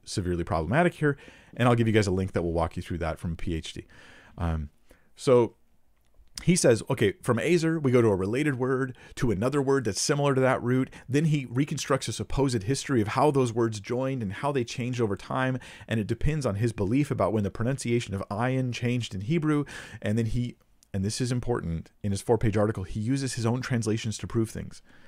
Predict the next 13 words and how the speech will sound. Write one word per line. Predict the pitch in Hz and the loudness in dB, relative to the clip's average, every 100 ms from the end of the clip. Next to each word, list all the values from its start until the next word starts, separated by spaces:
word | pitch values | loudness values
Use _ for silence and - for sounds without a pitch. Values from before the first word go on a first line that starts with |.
| - - - - _ - - | -20 -20 -20 -20 _ -20 -6
So | - | 4
he | 120 | 4
says, | 117 107 | 6 0
"Azer | - 214 165 | 2 0 2
means | 135 120 113 | 0 0 0
this. | 143 82 - - | -2 -2 -8 -2
Look | 117 214 | 2 4
at | 120 | 2
my | 90 95 160 | 0 -2 -2
translation | - 160 135 170 - 98 | 0 0 0 -4 -4 -6
of | - 92 | -4 -6
this | 92 92 | -4 -6
verse. | 104 160 87 - - | -4 -4 -4 -8 -14